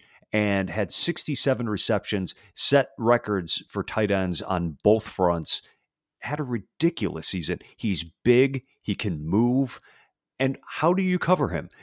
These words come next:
You use a defensive back. He's gonna overpower them, go over the top. You use a safety or a linebacker. They can't run with the guy. And, oh, by the way, he's really good at finding the seams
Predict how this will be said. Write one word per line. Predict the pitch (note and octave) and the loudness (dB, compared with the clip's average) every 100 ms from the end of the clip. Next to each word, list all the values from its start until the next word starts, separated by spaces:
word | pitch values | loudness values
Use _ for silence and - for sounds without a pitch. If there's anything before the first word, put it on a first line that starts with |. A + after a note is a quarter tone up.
| - | -2
You | A2+ | 0
use | A#2+ F#3 D#3+ | 2 2 2
a | |
defensive | C#3 C#3 C#3 - A2+ | 0 2 0 0 0
back. | A#2+ A#2 | 2 2
He's | - F#2 | 0 0
gonna | F2 E2+ - | 0 0 4
overpower | A2 C3 - A#2 A2+ A2+ | 6 4 2 2 2 2
them, | A2+ A2+ F#2 | 2 0 4
go | F#2 A#2+ | 6 6
over | G#2+ | 4
the | G#2 | 0
top. | - F#2+ F#2 - - - - | 2 2 2 0 -20 -14 -2
You | G2 | 0
use | G#2+ A#2+ A2 E2+ | 2 2 2 0
a | E2+ | 0
safety | - - C3+ - C#3+ | 2 2 2 2 0
or | A#2 | 2
a | |
linebacker. | G#2+ A2+ G#2+ G#2+ A2+ G2 | 2 2 4 2 2 0
They | F2 | -2
can't | - - B2 - | -6 -2 -2 0
run | G#2+ A2+ | -2 0
with | A2+ | -2
the | A#2 | -2
guy. | G#2 A2 A2 A2 - - | 0 0 0 -2 -8 -4
And, | G#2 - | -2 2
oh, | D3+ E3+ | 4 4
by | F#2+ B2 A#2+ | 4 2 2
the | A2+ | 2
way, | G#2 F2 | 2 0
he's | - F#3 D3+ A2+ | -2 -2 -2 -4
really | C3 F3+ G#3+ B3 G3 A#2 F#2+ D#2+ - | -6 -4 0 2 4 2 0 -4 2
good | E3 C#3+ G2 | 6 6 4
at | E2 - | -2 -2
finding | B2+ C#3+ C#3+ A#2 | 0 0 -2 -2
the | F#2 | -2
seams | F2 - A#2+ B2+ C3+ C#3 C#3 | 0 2 2 0 0 -2 -2